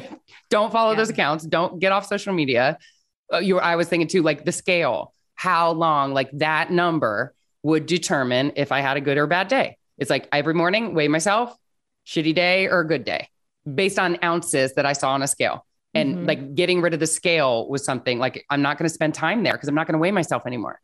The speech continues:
Speaker 2: Mm-hmm.
Speaker 1: Like, that's a trigger.
Speaker 2: Mm-hmm. Totally. And I think, um, we have to remind ourselves that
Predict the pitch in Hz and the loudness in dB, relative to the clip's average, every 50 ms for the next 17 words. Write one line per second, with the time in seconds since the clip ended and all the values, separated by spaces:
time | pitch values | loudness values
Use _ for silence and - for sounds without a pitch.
0 | _ _ _ _ _ _ - 220 208 160 165 165 156 147 131 - _ _ - - | _ _ _ _ _ _ -2 -2 -2 -2 -2 -6 -8 -8 -10 -10 _ _ -4 -4
1 | 139 - - 165 170 165 - 139 - - 131 - - - - - _ _ _ _ | -2 0 0 -2 -2 -2 -4 -4 -4 -2 -2 -2 0 -2 -2 -4 _ _ _ _
2 | _ - 226 233 190 190 202 185 190 214 233 - _ - 202 226 220 202 180 170 | _ -4 -2 0 0 -2 -4 -6 -6 -8 -10 -10 _ -6 -4 -2 0 2 2 2
3 | 165 170 175 170 190 185 180 - - - - - - - - _ _ - 185 190 | 2 2 0 -2 -2 -4 -4 -6 -14 -20 -20 -20 -20 -20 -20 _ _ -2 0 2
4 | 180 175 170 170 165 165 160 - - _ - 190 208 202 202 - 220 190 180 180 | 2 2 2 0 0 -2 -4 -6 -8 _ -2 0 2 2 2 2 0 2 2 2
5 | 175 180 190 180 180 - - 175 170 160 156 180 - - 170 180 170 165 160 156 | 2 2 2 2 0 0 0 0 0 -2 -2 -6 -10 -6 -2 0 2 2 0 0